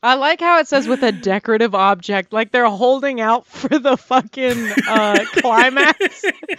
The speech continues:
Speaker 1: the plot twist
Speaker 2: Hold
Speaker 1: of
Speaker 2: on,
Speaker 1: it
Speaker 2: guys.
Speaker 1: being a fucking squirrel, and it's like, God, you
Speaker 2: Just
Speaker 1: gave it
Speaker 2: wait.
Speaker 1: away in the headline. It's like when you give it away in the trailer. <laughs>
Speaker 2: Um,
Speaker 1: Oh,
Speaker 2: when the
Speaker 1: fuck.
Speaker 2: man managed to escape, he called nine one one from a neighbor's home.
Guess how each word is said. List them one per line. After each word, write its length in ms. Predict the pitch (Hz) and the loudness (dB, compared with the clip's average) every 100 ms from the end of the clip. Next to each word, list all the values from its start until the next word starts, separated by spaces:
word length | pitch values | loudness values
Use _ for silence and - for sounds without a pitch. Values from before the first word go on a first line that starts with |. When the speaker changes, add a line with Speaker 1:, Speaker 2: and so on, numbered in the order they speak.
| 453 381 | -10 -2
Speaker 1:
the 160 | 330 226 | -2 -2
plot 380 | - 262 262 285 - | -4 2 4 2 -2
twist 220 | 320 330 | 0 2
Speaker 2:
Hold 160 | 269 247 | 4 4
Speaker 1:
of 80 | |
Speaker 2:
on, 60 | 220 | 6
Speaker 1:
it 80 | 196 | 6
Speaker 2:
guys. 240 | 185 - | 4 4
Speaker 1:
being 200 | 311 320 | 4 2
a 220 | 339 349 277 | 2 -2 0
fucking 500 | 339 - 349 302 294 | -2 -2 -8 -10 -14
squirrel, 580 | - 233 214 226 269 320 | -18 -10 -2 2 4 4
and 100 | 320 | 2
it's 160 | 277 | -2
like, 200 | 294 - - | -6 -6 -2
God, 220 | 220 - | -2 0
you 80 | 214 | -2
Speaker 2:
Just 240 | 240 269 | 0 2
Speaker 1:
gave 240 | 247 277 | 0 2
it 80 | 269 | 2
Speaker 2:
wait. 100 | 240 | 4
Speaker 1:
away 160 | 254 269 | 4 4
in 100 | 247 | 4
the 160 | 240 233 | 0 0
headline. 600 | 269 262 233 196 160 165 - - - _ | -2 -2 -4 -6 -6 -10 -20 -20 -20 _
It's 80 | 302 | -4
like 140 | 269 | -4
when 140 | 302 | -4
you 100 | 311 | -4
give 240 | 226 277 285 | -2 0 2
it 60 | 277 | 2
away 240 | 269 277 | 4 2
in 80 | 254 | 2
the 80 | 262 | -2
trailer. 640 | - 214 226 247 208 233 - | -4 -8 -4 -4 -2 -2 -4
<laughs> 40 | _ _ - _ - - _ _ _ _ _ _ _ 131 | _ _ -14 _ -18 -18 _ _ _ _ _ _ _ -16
Speaker 2:
Um, 460 | 135 139 139 127 120 - - 277 _ - | -4 -2 -2 -4 -12 -18 -20 -20 _ -16
Speaker 1:
Oh, 400 | 127 143 160 156 - | -10 -8 -8 -8 -8
Speaker 2:
when 140 | 147 | -4
the 40 | 175 | -2
Speaker 1:
fuck. 40 | |
Speaker 2:
man 340 | 190 220 196 _ | -2 -2 -6 _
managed 420 | 170 175 175 156 | -6 -2 -2 -4
to 60 | 175 | -6
escape, 500 | 143 - 131 120 120 | -8 -6 -4 -4 -6
he 80 | 143 | -12
called 320 | - 151 151 | -6 -6 -4
nine 220 | 135 135 | -4 -4
one 120 | 143 | -6
one 180 | 127 120 | -6 -8
from 140 | 120 127 | -8 -10
a 40 | |
neighbor's 340 | 113 110 120 - | -8 -6 -8 -6
home. 360 | 180 110 110 | -8 -8 -14